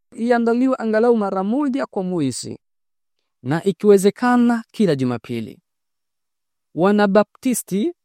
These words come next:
na Wapurutani walikataa sehemu kubwa ya taratibu na kurejea kwenye aina rahisi ya ibada. Wakati mwingine,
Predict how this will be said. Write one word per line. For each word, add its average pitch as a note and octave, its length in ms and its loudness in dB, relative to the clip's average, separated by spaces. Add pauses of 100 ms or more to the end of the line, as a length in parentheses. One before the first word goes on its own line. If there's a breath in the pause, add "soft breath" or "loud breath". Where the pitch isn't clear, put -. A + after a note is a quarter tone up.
(440)
na G#3 340 0
Wapurutani G#3 1040 0 (1200)
walikataa A#3 560 0
sehemu B3+ 320 0 (120)
kubwa G#3+ 840 0 (1300)
ya E3+ 240 0
taratibu A3+ 840 -2 (120)
na F#3 140 -2
kurejea G#3 560 0
kwenye F#3 340 0
aina A3 600 2
rahisi F#3 540 -2
ya D3+ 80 2
ibada. A#2+ 560 -6 (680)
Wakati A3+ 340 0
mwingine, C3 680 -2